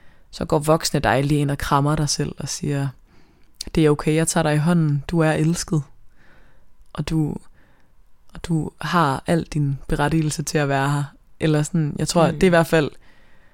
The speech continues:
Speaker 1: hvis man, hvis man føler, man, man er et sted, hvor man kan gøre det, det, det hjælper i hvert fald mig nogle gange. Øhm,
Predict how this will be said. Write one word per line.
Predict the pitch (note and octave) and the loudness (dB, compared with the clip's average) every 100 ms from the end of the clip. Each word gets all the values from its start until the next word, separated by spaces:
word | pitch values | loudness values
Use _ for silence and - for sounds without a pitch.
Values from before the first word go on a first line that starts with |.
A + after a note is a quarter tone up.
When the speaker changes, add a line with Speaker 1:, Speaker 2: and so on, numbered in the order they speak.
| - _ - | -20 _ -8
Speaker 1:
hvis | C#3 D#3+ | -2 0
man, | D3+ C#3+ - | 2 0 -2
hvis | D3+ | -2
man | D3+ | -2
føler, | - - F#3+ D#3 B2 | -4 2 4 6 2
man, | C3 C3 C3 - | 0 -6 -8 -8
man | D3+ C#3+ | -2 0
er | C#3 | 0
et | C#3+ | 0
sted, | - | 0
hvor | D3+ | -2
man | C#3 | -2
kan | C#3 - | -4 -6
gøre | - C#3+ D#3 | -4 -2 -2
det, | D3 C#3 - - - | -4 -6 -10 -20 -2
det, | E3 D#3 C#3 - | 0 0 -2 -6
det | D#3 | 0
hjælper | D#3 D3 A#2+ | 0 0 -2
i | |
hvert | A#2 | -4
fald | - C3+ | -2 -4
mig | A#2+ A#2 | -2 -2
nogle | C3+ C#3 C#3 | -2 -2 -2
gange. | C3+ C3+ B2+ - - - - - - - - - - - | -4 -6 -8 -16 -20 -20 -20 -20 -20 -20 -20 -20 -20 -8
Øhm, | D3+ C#3+ C3+ C3+ C#3+ | -4 -2 -2 -6 -8